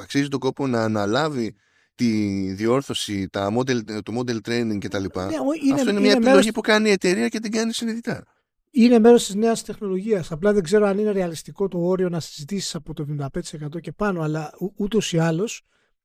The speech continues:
Speaker 2: είναι κάτι το οποίο, ε, οι εταιρείες θα πρέπει να αποφασίσουν αν θέλουν να το κάνουν ή όχι και μπορεί να,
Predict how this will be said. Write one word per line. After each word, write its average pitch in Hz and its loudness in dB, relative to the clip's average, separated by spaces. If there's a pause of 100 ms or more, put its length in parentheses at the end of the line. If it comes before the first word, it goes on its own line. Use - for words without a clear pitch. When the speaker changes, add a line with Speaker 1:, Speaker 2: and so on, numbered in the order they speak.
Speaker 2:
είναι 208 -2
κάτι 220 0
το 208 -4
οποίο, 226 -2
ε, 190 -6 (840)
οι 180 -4
εταιρείες 180 -2
θα 208 -6
πρέπει 226 -4
να 220 -6
αποφασίσουν - -8
αν 139 -2
θέλουν 156 -2
να 139 -4
το 135 -6
κάνουν 131 -8
ή 123 -10
όχι 120 -14
και 190 -10
μπορεί 170 -6
να, 165 -6